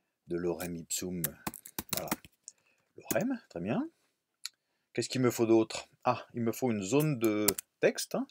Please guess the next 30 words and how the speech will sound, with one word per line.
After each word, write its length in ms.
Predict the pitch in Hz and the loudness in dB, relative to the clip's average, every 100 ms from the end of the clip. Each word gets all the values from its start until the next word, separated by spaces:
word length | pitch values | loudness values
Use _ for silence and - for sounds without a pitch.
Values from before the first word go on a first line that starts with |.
| _ | _
qui 80 | - | -8
permet 240 | 92 95 | -4 -2
de 100 | 92 | -2
faire 160 | - 90 | -2 -2
la 140 | 87 | 0
saisie, 320 | - 90 208 | -2 -4 -6
là, 120 | 277 269 | -6 -8
cette, 320 | - - - | -14 -14 -10
euh, 100 | - | -10
fameuse 380 | - 90 87 - | -8 -8 -8 -6
zone 160 | 95 | -6
de 100 | 87 | -6
texte 540 | 85 90 - - - - | -6 -6 -8 -10 -12 -12
qui 140 | - | -14
est 120 | - | -14
ici, 240 | - - 233 | -10 -8 -6
là, 140 | 226 | -4
au 180 | 240 175 | -4 -6
milieu. 320 | 175 131 285 - _ _ _ _ _ _ _ _ _ _ - _ _ - | -6 -4 -4 -8 _ _ _ _ _ _ _ _ _ _ -16 _ _ -4
Alors, 340 | 127 117 98 110 | 4 4 6 4
euh, 160 | 107 | 4
ça, 240 | 98 90 90 | 4 0 0
ça 220 | - 87 | -2 -4
apporte 340 | - - - | -2 -4 -2
un 80 | 87 | -6
nom, 380 | - 175 - 156 | -6 -6 -8 -8
euh, 60 | - | -10
relativement, 880 | - 80 - - 87 82 80 90 | -10 -10 -14 -16 -14 -12 -12 -12
euh, 420 | 90 90 _ _ - - - | -16 _ _ _ -18 -16 -8
classique. 560 | 98 - - 175 - | -4 -2 -2 -6 -8